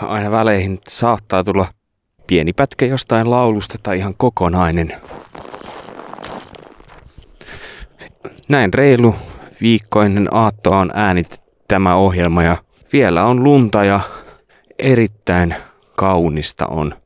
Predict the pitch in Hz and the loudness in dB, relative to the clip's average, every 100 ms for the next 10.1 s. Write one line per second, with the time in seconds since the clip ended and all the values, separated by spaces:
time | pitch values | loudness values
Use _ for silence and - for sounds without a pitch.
0 | _ _ - - 69 60 62 - - - | _ _ -10 -4 -2 -2 -6 -8 -14 -20
1 | _ _ _ - 90 90 78 73 76 - | _ _ _ -8 -4 -4 -4 -6 -8 -8
2 | 85 80 78 - 69 80 80 67 - 58 | -8 -6 -6 -8 -4 -2 -2 -2 -8 -4
3 | 76 80 - _ _ _ 95 90 80 65 | -4 -4 -10 _ _ _ -4 -2 -2 -4
4 | 80 82 82 76 - 55 58 - 80 69 | -8 -4 0 0 -4 -14 -14 -8 -6 -4
5 | 67 - - _ _ _ _ _ _ _ | -6 -14 -20 _ _ _ _ _ _ _
6 | _ _ - - - 139 170 156 151 147 | _ _ -20 -14 -4 0 2 2 -2 -4
7 | 143 143 139 123 117 110 - 104 101 _ | -2 0 0 -2 -4 -4 -2 -2 -4 _
8 | _ _ _ - 113 104 95 92 - 98 | _ _ _ -6 -4 -2 -4 -8 -6 -6
9 | - - 92 87 117 113 98 92 - 85 | -8 -12 -10 -6 -2 0 0 -4 -6 -8